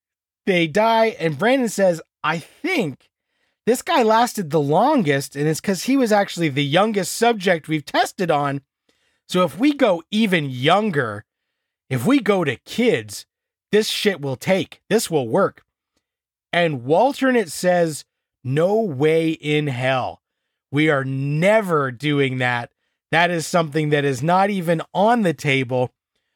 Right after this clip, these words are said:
showing that this version of Walter has a line that our beloved Walter crossed. <laughs> So it's really interesting. What are you thinking as we're getting this insight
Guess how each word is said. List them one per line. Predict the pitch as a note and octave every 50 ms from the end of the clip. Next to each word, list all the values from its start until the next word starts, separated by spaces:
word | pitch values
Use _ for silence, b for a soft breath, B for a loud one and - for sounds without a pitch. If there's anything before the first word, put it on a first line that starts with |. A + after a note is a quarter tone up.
| _ _ _ _ _ _ _ _
showing | - - - - A3 B3+ D4 D#4+ D4 A3+ F#3 E3 D#3+ E3 D#3+ - _ _ _ _ _ _ _ _ _ _ _ _ _ _ _ _ _ _ -
that | E3 F3+ E3 - _ _ _ _ _ _ _
this | A2+ A2 A2+ F3+ A3 A3+ -
version | - D3 G3 G#3 G#3+ G#3 F3+ G#3 G3+ F#3+
of | F#3 E3 D3
Walter | F3 F#3+ F#3+ F3+ F3 - - A#2 F#2+ F2 G2+ - _ _ _ _ _ _ _ _ _ _ _
has | - D#3+ F3 F#3+ F3+ -
a | G#3
line | F#3 F3 F3 F#3+ G#3+ G#3+ F3+ C3+ A#2 A2+ G#2 A2+ - _ _ _ _ _ _ _ _ _ _ _ _
that | - E3 E3 - _ _
our | D#3+ F3+ G#3+ A3+
beloved | F#3 G3 G#3+ G#3 F3 F3 G#3 B3+ D4 A#3+ E3+
Walter | C#3+ C#3 D3 C#3+ C3+ B2+ - D3 C#3 C3+ C3 - - _ _ _ _ _ _ _ _ _ _ _ _
crossed. | - C3 D3+ D3+ A2+ E2+ - - - - _ _ b
<laughs> | b b b b _ -
So | G#3 A3 A3+ G#3 F#3 - B B B B B B B B -
it's | G3 F#3+ D#3 - - D3+
really | F3 C4 C4+ C4+ B3+ B3
interesting. | A3 A#3 G#3 G3+ A#3 G3 E3+
What | E3+ G#3+ B3+
are | F4+ G4+
you | F4 B3+ A#3 G#3
thinking | - - A3+ A#3 A3+ - G#3+ F3+ F3
as | F3 E3+ D3+ C#3+
we're | F3 E3
getting | C#3 F3 G#3 B3+ C#4 B3 G#3+
this | G#3 F#3+ -
insight | - F#3 G3+ A3 G3 - G3+ F#3 F3 D#3 -